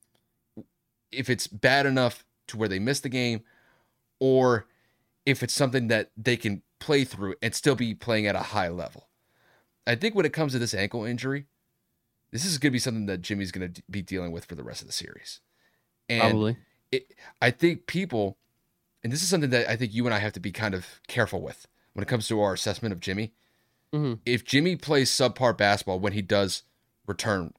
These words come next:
Speaker 1: from this ankle injury, is it gonna be because of this ankle? And I think people, w-, we, we could look at each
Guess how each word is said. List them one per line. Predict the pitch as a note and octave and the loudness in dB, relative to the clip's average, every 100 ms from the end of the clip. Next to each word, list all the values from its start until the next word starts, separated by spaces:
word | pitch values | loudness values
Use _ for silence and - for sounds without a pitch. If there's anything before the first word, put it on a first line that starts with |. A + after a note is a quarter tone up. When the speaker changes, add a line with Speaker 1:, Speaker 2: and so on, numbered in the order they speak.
| _ - | _ -4
Speaker 1:
from | A2+ F#2+ | -2 -2
this | E2+ E2 - - _ _ - | -4 -6 -8 -12 _ _ -2
ankle | A2 F#2 | -2 -2
injury, | E2 E2+ D2+ - _ _ _ _ _ _ _ _ _ _ _ _ _ _ _ | -6 -8 -12 -18 _ _ _ _ _ _ _ _ _ _ _ _ _ _ _
is | B2 A#2+ | 0 2
it | G#2+ | 4
gonna | C3 | 4
be | A#2+ | 4
because | G#2+ G#2 F#2+ | 0 -2 -2
of | F2 | -2
this | F#2 | -6
ankle? | D#2 - - _ _ _ _ _ _ _ _ _ _ _ _ _ - | -8 -12 -20 _ _ _ _ _ _ _ _ _ _ _ _ _ 0
And | A2+ | 0
I | |
think | A2 C#3 | 2 0
people, | - C#3+ B2+ G#2 - _ _ _ _ | 2 2 2 0 -6 _ _ _ _
w-, | A2+ A2+ | -12 -12
we, | A2 C3+ C3+ | -6 -2 0
we | C#3 D3 D3 | -2 0 2
could | C#3 A2+ | 4 4
look | C3+ C3 | 2 2
at | |
each | A#2+ C3+ - | -2 -6 -8